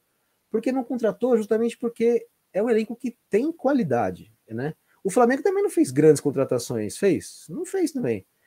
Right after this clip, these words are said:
Ah, mas ele tem, eles têm o Pedro no banco, é verdade. O, o, pra algumas posições o Flamengo excede, pra outras o Palmeiras excede. Então eu acho que,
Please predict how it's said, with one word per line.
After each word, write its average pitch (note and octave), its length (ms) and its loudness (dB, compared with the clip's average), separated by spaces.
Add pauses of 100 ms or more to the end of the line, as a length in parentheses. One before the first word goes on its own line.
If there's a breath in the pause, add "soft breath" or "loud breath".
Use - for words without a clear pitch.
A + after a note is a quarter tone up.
(140)
Ah, D#3+ 120 2
mas B2 160 4
ele B2+ 140 4
tem, C3+ 180 2
eles A#2 160 -2
têm C3+ 100 -2
o C3+ 60 0
Pedro C#3 360 2
no D#3+ 120 0
banco, A2 300 -2
é D#2 60 -6
verdade. F2 680 -4
O, F#2 60 -12
o, C2+ 280 -14 (120)
pra G#2+ 100 -2
algumas C#3 280 2
posições C3+ 460 0
o F#3+ 40 -2
Flamengo F#3 840 0
excede, C3 640 2 (320)
pra G#3+ 120 2
outras A3 240 2
o A3+ 60 -2
Palmeiras A3 440 0
excede. F#2+ 580 -6 (340)
Então D3 200 2
eu E3 140 2
acho F3+ 260 -2
que, F#3 380 -6